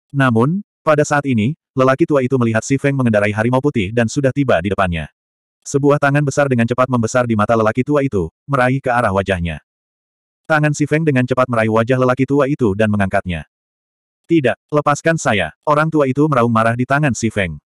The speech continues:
Dia adalah pemurni misterius tingkat tujuh tingkat tertinggi. Bahkan di Sekte Tiankun, semua orang ingin mendapatkan bantuannya.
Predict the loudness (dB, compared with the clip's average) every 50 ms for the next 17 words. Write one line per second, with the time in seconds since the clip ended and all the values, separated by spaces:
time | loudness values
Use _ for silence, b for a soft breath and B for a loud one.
0 | _ _ -4 0 0 0 0 2 2 2 2 2 2 2 0 2 2 0 0 0
1 | -2 -2 -2 0 0 0 0 0 -2 0 0 -2 0 0 -2 0 0 -4 -2 -2
2 | -2 0 0 -2 -2 -2 -4 -4 -4 -4 -4 -6 -8 -10 _ _ _ _ _ -2
3 | 0 0 2 2 2 0 0 0 -2 -2 0 0 0 0 2 0 0 2 2 0
4 | 0 0 -4 -8 -12 _ _ -4 -2 0 2 2 2 2 0 0 0 0 0 0
5 | 0 0 0 0 0 -2 -2 0 -2 0 0 0 0 0 0 0 -2 -2 -4 -6
6 | -10